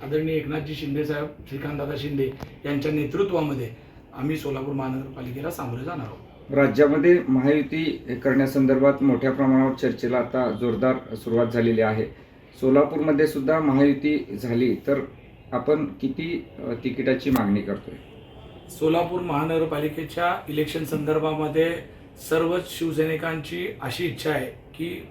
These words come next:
Speaker 1: सोलापूर महानगरपालिकेत भारतीय जनता पार्टी, राष्ट्रवादी काँग्रेस अशी महायुती झाली पाहिजे. कारण राज्यात जे लोकसभेचं इलेक्शन झालं, विधानसभेचं इलेक्शन झालं, त्या दोन्ही वर्षी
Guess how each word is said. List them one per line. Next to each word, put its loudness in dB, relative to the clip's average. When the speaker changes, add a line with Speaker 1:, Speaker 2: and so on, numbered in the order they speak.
Speaker 1:
सोलापूर -6
महानगरपालिकेत -4
भारतीय -6
जनता -4
पार्टी, -8
राष्ट्रवादी -6
काँग्रेस -4
अशी -10
महायुती -2
झाली 0
पाहिजे. -8
कारण -2
राज्यात -4
जे -2
लोकसभेचं -2
इलेक्शन -2
झालं, -2
विधानसभेचं 0
इलेक्शन 0
झालं, -6
त्या -2
दोन्ही 0
वर्षी 0